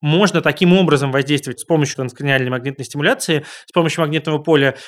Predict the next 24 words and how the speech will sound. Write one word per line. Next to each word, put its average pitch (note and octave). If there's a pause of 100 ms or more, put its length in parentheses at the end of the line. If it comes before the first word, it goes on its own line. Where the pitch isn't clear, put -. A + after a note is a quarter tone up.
чтобы G#3
нормализовывать, D#3+
э, C#3+ (220)
взаимоотношения D3+
между C#3
разными C#3
областями C3
мозга. D#3 (360)
И F#3
кажется, F#3 (200)
э, D#3+
это C#3+
перспективная E3
методика D3+
для C3
лечения C3+
депрессии. A2+ (200)
Это F3
не F#3+
значит, F#3
что -
нужно D3+
сразу D3
идти C3